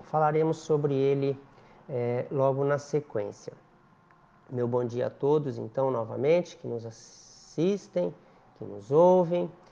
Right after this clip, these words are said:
enfim. Eh, vamos pedir a Deus que nos acalme o coração,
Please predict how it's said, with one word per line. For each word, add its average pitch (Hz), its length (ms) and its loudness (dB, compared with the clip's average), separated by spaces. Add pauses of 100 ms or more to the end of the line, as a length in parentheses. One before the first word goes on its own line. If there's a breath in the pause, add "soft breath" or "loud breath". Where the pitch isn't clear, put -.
(280 loud breath)
enfim. 160 460 -2 (540 loud breath)
Eh, 120 600 -2
vamos 156 520 -2
pedir 143 340 0
a 135 80 0
Deus 135 500 -2
que 123 680 -2 (500 soft breath)
nos 120 200 -6
acalme 151 720 4 (600 soft breath)
o 131 80 -10
coração, 175 1000 4